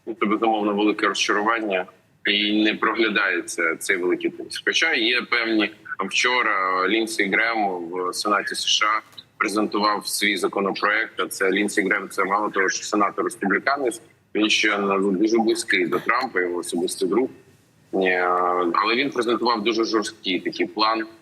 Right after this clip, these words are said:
а, по протидії і введенню нових санкцій проти Росії, надзвичайно жорстких вторинних санкцій і так далі. Ну, але без рі-, без Трампа, без його доброї волі нічого не буде. А Трамп вже сказав: «Два-чотири тижні».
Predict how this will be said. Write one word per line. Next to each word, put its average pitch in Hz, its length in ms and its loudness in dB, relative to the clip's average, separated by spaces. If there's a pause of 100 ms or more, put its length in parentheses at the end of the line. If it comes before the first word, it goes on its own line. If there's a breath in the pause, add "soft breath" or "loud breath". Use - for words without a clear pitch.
(300)
а, 87 340 2 (140)
по 92 600 2
протидії 101 960 2
і 87 180 2
введенню 95 360 -2
нових 90 240 -4
санкцій 117 360 -2
проти 90 260 -4
Росії, 92 560 0
надзвичайно 92 680 -4
жорстких - 440 -2
вторинних 107 460 -2
санкцій 92 420 -2
і 85 40 0
так 95 180 -2
далі. 110 280 0 (560)
Ну, 127 260 0
але 131 440 2
без 113 320 0
рі-, 120 200 2
без 113 340 -2
Трампа, 127 380 -2
без 95 220 -2
його 104 120 2
доброї 104 320 0
волі 110 280 2
нічого 95 260 -2
не 90 80 -4
буде. 80 280 -2
А - 20 0
Трамп 127 260 -2
вже 101 100 -6
сказав: 92 360 0
«Два-чотири 101 460 0
тижні». 113 480 0